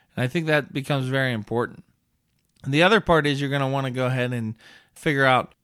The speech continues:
in your industry, you know, what trade magazines are important,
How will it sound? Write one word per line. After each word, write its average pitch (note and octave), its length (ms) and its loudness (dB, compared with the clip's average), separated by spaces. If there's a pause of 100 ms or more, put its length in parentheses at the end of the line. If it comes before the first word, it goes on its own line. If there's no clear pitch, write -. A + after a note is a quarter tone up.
in F#3 180 0
your E3 140 2
industry, D3+ 480 0
you C3 180 -2
know, B2+ 80 -2
what D3 300 0
trade D3+ 240 0
magazines B2+ 540 -4
are A2+ 100 -2
important, G2+ 540 -10